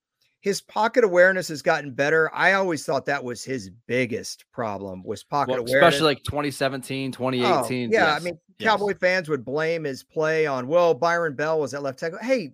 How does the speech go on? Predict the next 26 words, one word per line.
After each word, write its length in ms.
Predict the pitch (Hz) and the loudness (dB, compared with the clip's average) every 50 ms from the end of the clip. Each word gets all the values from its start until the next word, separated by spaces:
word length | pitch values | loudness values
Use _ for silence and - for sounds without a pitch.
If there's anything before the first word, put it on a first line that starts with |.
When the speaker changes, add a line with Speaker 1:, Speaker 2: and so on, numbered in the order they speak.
| _ | _
Speaker 1:
boo-hoo. 840 | _ - - 131 - 233 285 320 277 208 262 311 320 240 143 117 110 - _ _ _ _ - | _ -20 -8 -2 0 0 0 0 -2 -4 -4 -4 -4 -4 -6 -6 -8 -12 _ _ _ _ -8
You 100 | 156 175 | -4 -2
know, 220 | 190 214 214 214 - _ _ _ - | -2 -2 -4 -6 -10 _ _ _ -2
every 360 | 214 247 269 247 262 262 240 | 0 2 2 2 0 -4 -6
team 240 | 214 - 233 233 220 | -8 -8 -8 -8 -6
in 60 | 214 | -8
the 60 | 196 | -6
league 280 | 185 202 202 185 156 151 | -4 -4 -4 -2 -2 -4
has 160 | 151 151 - | -6 -6 -8
to 80 | - 156 | -12 -10
play 220 | - - 170 165 | -6 -4 -4 -2
with 120 | 160 147 | -4 -4
a 40 | 139 | -6
backup 440 | 131 151 147 143 147 - 151 139 131 - | -4 -2 -2 -2 -2 -4 -6 -8 -8 -6
left 300 | 139 139 139 135 - - | -6 -6 -6 -6 -6 -8
or 60 | 127 | -8
right 260 | 123 123 123 123 127 | -6 -6 -6 -6 -8
tackle 380 | - 143 139 151 165 - 135 110 | -6 -4 -4 -4 -4 -4 -8 -12
sometimes. 560 | - - 113 101 98 - 110 101 95 90 - | -10 -12 -12 -14 -12 -12 -10 -10 -10 -10 -8
That's 200 | 120 131 - - | -8 -10 -8 -10
the 100 | - 120 | -10 -8
nature 420 | 117 120 131 151 147 - - 147 | -6 -4 -4 -4 -4 -6 -6 -6
of 140 | 135 127 117 | -6 -6 -6
the 80 | 117 110 | -8 -12
sport. 420 | - - - - 165 180 143 120 | -14 -14 -10 -6 -4 -4 -4 -4
Look, 140 | 156 170 - | -6 -6 -8